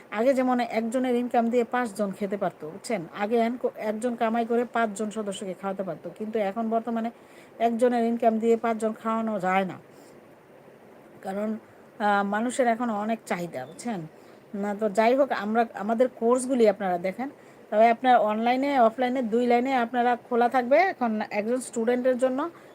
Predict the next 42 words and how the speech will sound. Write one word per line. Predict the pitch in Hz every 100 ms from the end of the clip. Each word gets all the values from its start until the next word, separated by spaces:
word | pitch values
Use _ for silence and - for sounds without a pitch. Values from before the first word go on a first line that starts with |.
| -
সময় | - 240 247 254
কোনো | 254 240
নির্ধারিত | 240 226 240 233 233
করে | 233 233
দেওয়া | 240 247
হয় | 247
না। | 240 339 - - - 185
যতদিন | 226 240 240 240
লাগে | 226 220
আপনারা | 233 226 220
কোর্স | 220 226 233 -
করবেন। | 240 254 311 - - - - -
কাজ | 240 233
শেখা | - 220 226
দিয়ে | 220 226 220
কথা, | 220 247 269 -
কাজ | 214
শেষ | 208 - 202 196
করা | 202 190
দিয়ে | 185 175 170
কথা। | 160 175
আমি | 196 226
ডালে | 202 202 214
থাকি, | 233 247 254
ডালে | 233 214 226
থাকি, | 233 233 247 233
আকাশে | 196 220 233
থাকি, | 226 226
বাতাসে | 220 202 220 208
থাকি, | 190 175 175
সেটা | 214 226 226
আপনারা | 226 226 233 - - - -
চিন্তার | - 240 240
বিষয় | 226 233 226
না। | 247
চিন্তার | 240 247 247
বিষয় | 240 240
হলে | 233
আমাকে | 202 202 220 240
পেলেই | 226 214 208 196
হবে, | 160 160 165
বুঝছেন? | 226 240 175